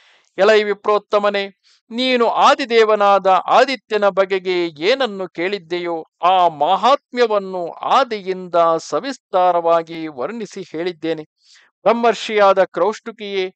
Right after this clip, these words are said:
ಯಾವ ಮನುಷ್ಯನು ಸೂರ್ಯದೇವನ ಈ ಉತ್ತಮ ಮಹಾತ್ಮೆಯನ್ನು ಶ್ರವಣ ಮಾಡುವನೋ ಹಾಗೂ ಪಠಿಸುವನೋ,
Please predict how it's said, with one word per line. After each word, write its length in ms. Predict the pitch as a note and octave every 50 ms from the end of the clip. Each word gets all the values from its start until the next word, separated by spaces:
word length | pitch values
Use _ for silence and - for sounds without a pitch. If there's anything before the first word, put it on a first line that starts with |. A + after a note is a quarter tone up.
| _ _ _ _ _ _
ಯಾವ 500 | F#3+ G3 G#3+ A3+ A#3 A3+ A3+ A3 G#3+ G#3
ಮನುಷ್ಯನು 760 | G3+ F#3 F#3+ A3 C#4 D4+ C4+ - - C4+ A#3+ A3 G#3+ G#3 G3 F#3+
ಸೂರ್ಯದೇವನ 760 | - - G3 A3+ C#4 D4 C4+ A#3 G3 G3+ G3+ G3 F#3+ G3 F#3+ F#3+ - -
ಈ 140 | F#3+ G3 G3
ಉತ್ತಮ 600 | F#3 E3 F#3+ A#3 _ _ - C4 A#3+ G#3 G3 F3+
ಮಹಾತ್ಮೆಯನ್ನು 1000 | F3 D#3 D3 C#3 F3 A3 B3 _ _ - A3 G#3 G3+ G3 F#3 F3+ F3 F3 E3+ E3
ಶ್ರವಣ 460 | - - - - C#3 E3 A#3 B3+ B3
ಮಾಡುವನೋ 640 | F#3 E3+ F3 F3 F3 F3 E3+ E3 E3 D#3+ D#3 D#3 - _ _ _ _ _ -
ಹಾಗೂ 400 | G#3 A3+ A#3 G#3+ G#3 G3 F#3+ F#3
ಪಠಿಸುವನೋ, 800 | F3+ - E3 D#3 - A#3+ - - - F3+ F#3+ F3+ F3 D#3+ D#3